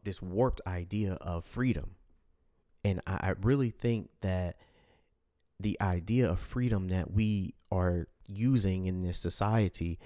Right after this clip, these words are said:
is a lie, and it's not true freedom. Because I think what, when people hear the word freedom, at least the way it's being used and, and where I, when I hear it in the media and how people talk, they speak of freedom as if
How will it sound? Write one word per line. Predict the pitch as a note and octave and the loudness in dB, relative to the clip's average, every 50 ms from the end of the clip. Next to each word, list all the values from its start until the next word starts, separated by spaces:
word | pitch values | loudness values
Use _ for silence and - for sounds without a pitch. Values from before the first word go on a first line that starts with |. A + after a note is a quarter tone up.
| - - - - - - | -18 -20 -20 -20 -4 0
is | G2+ F#2+ E2+ | 0 2 2
a | D#2+ | 0
lie, | D#2+ E2 F2 G2 G#2+ F#2 F2 F2 F2 F2 - - - - - | -2 0 0 2 2 2 0 0 -4 -6 -10 -14 -20 -12 -8
and | F#2 F#2 | -4 -2
it's | F2+ F2 - | -2 -2 -2
not | F#2+ G2 G2+ F2+ - - | -2 -2 -2 -2 -4 -6
true | - - - G#2+ F2+ | -8 -4 -4 -4 -4
freedom. | - - - F#2 G2 F2 D#2 C#2 - - - - - - - - | -4 -4 -2 -2 0 0 -2 -4 -6 -12 -16 -20 -20 -20 -8 -4
Because | - G2+ - G2 E2+ | -4 0 0 0 0
I | F2 E2+ | 0 0
think | E2 - - B2+ B2+ - | -2 -2 -2 -2 -2 -4
what, | - F#2+ G2 F2+ - - - - - - - - - - | -4 0 0 0 0 0 -6 -16 -20 -20 -20 -20 -16 -10
when | G2 F2+ - | -10 -6 -2
people | - - - - F#2+ F#2+ | -2 -2 0 2 2 2
hear | F#2+ G#2 B2 A#2+ A#2+ A#2 G#2 | 2 2 2 4 4 4 4
the | F2+ F#2 | 2 0
word | F2+ F#2 F#2+ F#2+ F#2 F2+ F2 - - | 0 2 2 2 0 0 -2 -6 -6
freedom, | - - D#3 E3 B2 F#2+ E2+ F2 F2+ - - - - - - - _ | -4 -2 0 0 2 0 -2 -2 -6 -10 -16 -20 -20 -20 -20 -6 _
at | G#2 F#2+ F2+ | -2 0 0
least | F#2+ G#2 A2 G#2+ - - - _ _ _ _ _ _ _ _ | 0 -2 -2 -4 -4 -8 -12 _ _ _ _ _ _ _ _
the | G2+ | -2
way | F#2 F#2 G#2 G#2 G2+ | 2 4 4 4 4
it's | F#2+ - | 2 2
being | - - G#2 F#2+ F2+ F2 F2 | 0 0 0 0 0 -2 -4
used | F#2 G#2 A2+ A2 G#2 G2 F#2+ F#2 - - - - | -2 2 2 4 4 2 0 -2 -6 -8 -4 -2
and, | F2+ F2+ F2 E2+ E2 - | 0 0 0 -2 -4 -4
and | - F2 E2+ E2+ E2 E2 - - | -4 -4 -2 -4 -4 -8 -8 -2
where | E2+ F2+ E2 D#2+ D#2+ | 0 2 2 2 2
I, | F2 F#2+ B2 C3 - - | 2 2 2 2 0 -4
when | - - F#2 G2 F#2 | -6 -4 -2 -2 0
I | F2 A#2 D#3 | 2 2 4
hear | D#3 A2 G2 F#2 F#2 F2+ | 4 4 2 2 4 4
it | F2 F2+ - - - - - | 2 0 -2 -6 -12 -8 -6
in | F#2 F2 | -4 -4
the | E2+ | -2
media | E2 F2 G2 A#2 A2+ G#2 G#2 G2+ G2 G2 G2 F#2+ F#2 - | -2 0 2 2 4 4 4 4 4 4 4 2 0 -2
and | F2 F#2 F2 E2+ E2+ | -2 -4 -4 -4 -4
how | F2 F#2 F#2 F2+ | -2 -2 -2 0
people | - - G2+ - D2+ C#2+ | 0 0 0 0 -2 -6
talk, | - - C3+ D#3 C#3 G#2 - - - - - - - - - - | -4 0 2 2 2 2 -2 -6 -14 -16 -18 -18 -20 -20 -20 -20
they | - E2+ D#2+ F#2+ G2+ G2+ F#2+ - | -18 -8 0 0 0 0 0 -4
speak | - - - - - - D#3+ D#3+ - | -10 -10 -10 -10 -6 -4 -4 -2 -2
of | A2 G#2 | -4 -4
freedom | - - - A#2 A#2+ A2+ G#2+ G2+ F#2+ - - | -4 -4 -2 -2 0 0 0 -2 -4 -4 -6
as | G#2 G2 F#2+ F#2 F2 F#2 | -6 -6 -4 -6 -6 -6
if | F#2 F2+ | -8 -8